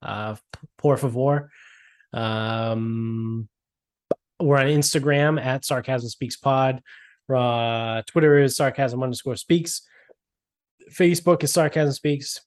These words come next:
Website, sarcasm speaks dot com. Uh, go to the store, buy some merch. Tell everybody you know about us.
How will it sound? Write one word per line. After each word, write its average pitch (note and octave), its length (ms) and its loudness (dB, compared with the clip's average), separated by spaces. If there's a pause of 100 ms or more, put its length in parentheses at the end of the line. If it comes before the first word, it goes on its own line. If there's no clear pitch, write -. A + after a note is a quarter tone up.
(180)
Website, C#3 460 -2
sarcasm A#2+ 440 -6
speaks - 260 -10
dot A2+ 220 -6
com. A2+ 340 -2 (920)
Uh, F#2+ 480 -6
go C3+ 180 2
to C3+ 60 4
the A2+ 100 -4
store, A#2+ 500 0 (360)
buy B2+ 140 0
some G#2+ 180 -6
merch. G2 500 -10 (840)
Tell C#3+ 200 2
everybody A2+ 360 -2
you G#2+ 100 -2
know G2+ 240 -4
about G2 280 -6
us. - 460 -6